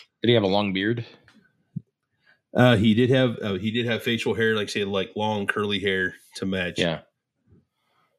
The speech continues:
Speaker 2: So
Speaker 1: Okay.
Speaker 2: not, like, scraggly old dude, but you know what I mean? Just kinda like The Dude. If you remember the movie, uh, The Big Lebowski.
Speaker 1: Oh, yeah.
Speaker 2: Kinda
Speaker 1: Huh.
Speaker 2: like, reminded me of, like, The Dude with the, the facial hair and, and, uh,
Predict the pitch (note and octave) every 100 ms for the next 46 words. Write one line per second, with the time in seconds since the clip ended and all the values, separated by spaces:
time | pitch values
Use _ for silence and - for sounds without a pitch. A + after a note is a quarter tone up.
0 | - G2 G2+ F#2 F#2+ B2 B2 F#2 - A#2+
1 | B2+ B2 A#2 G#2 A2 A2 G#2 G2+ F#2+ G2
2 | - G#2+ A#2 A2 A#2 G2+ G2+ - G#2+ F2+
3 | - _ _ _ _ _ _ - - -
4 | - _ _ - B2+ B2+ - G#2 A#2 A#2
5 | F#2+ D2+ D2+ _ - A2 - G2+ C3 C3
6 | G#2 A2 G#2+ G2+ F#2+ - A#1+ - - -
7 | - G#2+ G2+ A#2 A2+ G2+ A2 G#2+ A2 G2
8 | - _ - G#3+ G#2 D#2+ - _ _ _
9 | _ - D3+ D#3+ C#3 A#2+ A2+ - - -
10 | A2 A2 C3 C#3+ B2+ B2 A2+ G#2+ G2+ -
11 | A2 G#2 - - G#2+ A2+ G2+ F#2+ G2 F2+
12 | G2 A2 G#2+ A2 G#2+ G2+ G2+ G2 - G2+
13 | G2 F2+ E2+